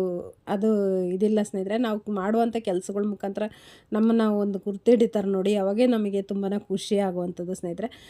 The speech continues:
ಖಂಡಿತವಾಗ್ಲೂ ನಮ್ಮ ಕೈಲಿ ಎಷ್ಟು ಸಾಧ್ಯ ಆಗುತ್ತೋ ಒಳ್ಳೇದು ಮಾಡೋದಕ್ಕೆ ಅಷ್ಟನ್ನು ಮಾಡೋದಕ್ಕೆ ಪ್ರಯತ್ನ ಪಡ್ತೀವಿ ಸ್ನೇಹಿತರೆ.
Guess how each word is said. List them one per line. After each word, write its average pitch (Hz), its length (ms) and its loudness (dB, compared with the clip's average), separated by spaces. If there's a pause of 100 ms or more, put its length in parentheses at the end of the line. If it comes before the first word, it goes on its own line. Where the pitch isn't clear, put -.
(180)
ಖಂಡಿತವಾಗ್ಲೂ 262 520 2
ನಮ್ಮ 233 400 4
ಕೈಲಿ 233 340 6
ಎಷ್ಟು 220 800 4
ಸಾಧ್ಯ 202 400 2
ಆಗುತ್ತೋ 196 380 0
ಒಳ್ಳೇದು 190 400 2
ಮಾಡೋದಕ್ಕೆ 185 380 -2
ಅಷ್ಟನ್ನು 190 460 -2
ಮಾಡೋದಕ್ಕೆ 180 460 -2
ಪ್ರಯತ್ನ 196 480 -2
ಪಡ್ತೀವಿ 170 380 -4
ಸ್ನೇಹಿತರೆ. 190 340 -8